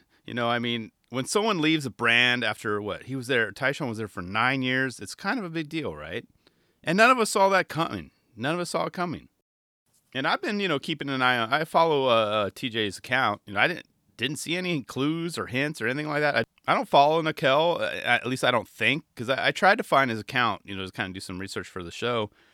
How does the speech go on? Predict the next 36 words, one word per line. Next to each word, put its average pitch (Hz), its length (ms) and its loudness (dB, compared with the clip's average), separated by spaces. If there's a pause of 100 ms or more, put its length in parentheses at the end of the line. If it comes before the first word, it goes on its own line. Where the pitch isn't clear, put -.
(280)
but 185 140 8
I 262 60 12
had 339 100 4
no 277 100 2
luck. 226 360 2 (240)
<laughs> - 260 -20
Is 131 140 -2
he 240 80 2
even 339 180 2
on 147 220 8
I 165 180 4
G 170 240 2
anymore? 185 460 0 (720)
You 113 100 -8
know, 120 60 0
I 147 80 6
didn't 175 160 0
try 131 200 2
too 131 260 -4
hard 135 180 0
to 139 60 -8
find 143 260 0
it 151 140 -4 (100)
and 73 500 -18 (120)
wasn't 98 260 -10
really 92 220 -8
worried 113 260 -2
about 127 260 4
it. - 140 -4 (640)
However, 147 260 2
there's 151 200 -2
one 175 260 0
thing 196 240 0
that 143 140 -2
stood 139 300 -2
out 135 280 2